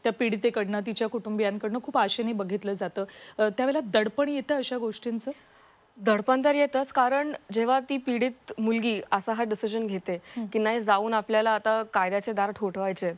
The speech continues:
Speaker 1: हम्म.
Speaker 2: तेव्हा already तिची खूप सारी घालमेल झालेली असते, ती भरपूर साऱ्या ह्याच्यातून गेलेली असते.
Speaker 1: हम्म.
Speaker 2: तिच्यावरती झालेला, झालेले अत्याचार तर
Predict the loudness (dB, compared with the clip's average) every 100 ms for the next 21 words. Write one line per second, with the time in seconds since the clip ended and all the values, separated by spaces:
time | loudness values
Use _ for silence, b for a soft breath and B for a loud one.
0 | B -10 -12 B B 2 4 2 2 2
1 | 2 2 0 -2 -2 -2 -4 0 0 0
2 | 0 2 2 0 2 0 0 0 0 0
3 | 0 -2 -6 -8 -12 -10 -4 0 2 2
4 | 0 2 2 2 0 0 0 0 0 0
5 | 0 -2 -2 -6 -8 -10 -12 -2 2 4
6 | 2 2 2 2 2 2 2 0 -2 -2
7 | 2 2 4 2 2 0 0 -2 -2